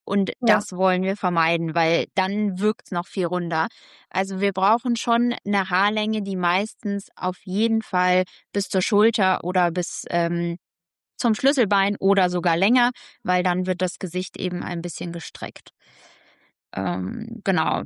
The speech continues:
Speaker 1: Beim dritten Bild habe ich nochmal ein Beispiel gebracht, dass man schon auch ein Pony vorne, ähm,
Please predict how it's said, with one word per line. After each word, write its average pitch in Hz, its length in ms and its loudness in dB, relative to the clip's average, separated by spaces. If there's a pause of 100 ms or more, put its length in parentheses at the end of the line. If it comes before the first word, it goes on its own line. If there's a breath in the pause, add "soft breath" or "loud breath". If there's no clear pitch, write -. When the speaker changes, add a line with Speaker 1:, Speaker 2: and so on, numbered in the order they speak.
(120)
Speaker 1:
Beim 185 580 0
dritten 254 320 -2
Bild 240 440 2
habe 214 180 0
ich 220 60 -2
nochmal 214 200 2
ein 208 60 0
Beispiel 214 360 0
gebracht, 208 400 -2
dass 208 180 -4
man 196 320 0
schon 240 320 0
auch - 280 0
ein 220 140 -2
Pony 247 520 2
vorne, 208 720 0 (100)
ähm, 190 400 -4